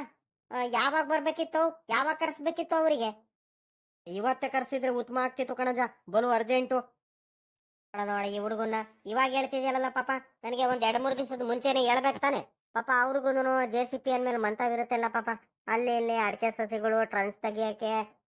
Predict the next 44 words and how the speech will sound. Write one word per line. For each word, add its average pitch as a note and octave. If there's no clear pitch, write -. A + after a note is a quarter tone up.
ಅಲ್ಲಿ A3+
ಇಲ್ಲಿ A#3
ಹೋಗ್ಬಿಡ್ತಾರೆ A3
ಪಾಪ, A3
ಅವ್ರಿಗೂನು G#3+
ಕೆಲ್ಸ F#3+
ಕಾರ್ಯಗಳು G#3
ಇರುತ್ತೆ. G3
ಒಂದ್ A3+
ಎರಡ್ A#3
ದಿವಸದ B3
ಮುಂಚೆನೋ C4+
ಇಲ್ಲ C#4
ನೆನ್ನೆನೇ C4
ಹೇಳಿದ್ರೆ B3+
ಅವ್ರು C4+
ಬರೋರು A3+
ಇವತ್ತು. F#3
ಆ, B3
ಸರಿ C4
ಕಣ, C#4+
ಆಯ್ತು C#4
ಹೋಗು, C#4
ಒಂದ್ C4
ಕೆಲ್ಸ A3
ಮಾಡ್ತೀನಿ, C#4
ನಾನೇ B3
ಫೋನ್ C4
ಮಾಡ್ಬಿಟ್ಟು C4+
ಮಾತಾಡ್ತೀನಿ, B3
ಅದೇನು B3
ಎತ್ತ B3
ಅಂತ. C4
ಆ, A#3
ಕರೆಸ್ತೀನಿ C4
ಆ B3+
ಕಡೆ B3+
ಹೇಳು. A#3
ಹ್ಮ್, A#3
ಕರೆಕ್ಟ್ C4
ಆಗಿ C#4
ಹೇಳ್ಬೇಕು C#4
ಮತ್ತೆ C#4
ನನಗೆ, C4